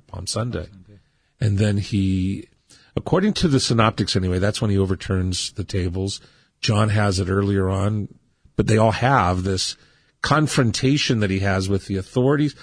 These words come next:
Speaker 1: the religious authorities of his day.
Speaker 2: Mm-hmm.
Speaker 1: And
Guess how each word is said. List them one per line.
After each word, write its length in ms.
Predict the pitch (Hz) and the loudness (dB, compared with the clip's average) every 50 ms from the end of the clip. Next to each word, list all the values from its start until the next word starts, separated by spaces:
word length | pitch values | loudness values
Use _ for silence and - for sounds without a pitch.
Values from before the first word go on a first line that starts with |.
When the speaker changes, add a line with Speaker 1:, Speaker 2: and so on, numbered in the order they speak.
| - - _ - | -20 -16 _ 0
Speaker 1:
the 100 | 139 117 | 2 4
religious 400 | 123 127 143 165 131 139 127 - | 4 6 4 4 4 2 0 0
authorities 840 | 127 101 - - - - 110 - - - 95 95 90 85 87 85 85 | 0 -2 -2 -6 -6 -6 -6 -4 -2 0 0 2 2 0 0 -2 -4
of 100 | 90 82 | -6 -6
his 140 | 82 80 82 | -6 -8 -8
day. 300 | - 87 87 85 85 - _ _ _ - | -8 -8 -8 -8 -10 -12 _ _ _ -14
Speaker 2:
Mm-hmm. 280 | 95 80 85 92 98 98 - _ - | -14 -14 -12 -14 -16 -16 -16 _ -6
Speaker 1:
And 680 | 113 107 104 104 101 101 104 101 98 95 98 - - - | -2 0 2 2 2 2 2 0 0 -2 -4 -6 -10 -10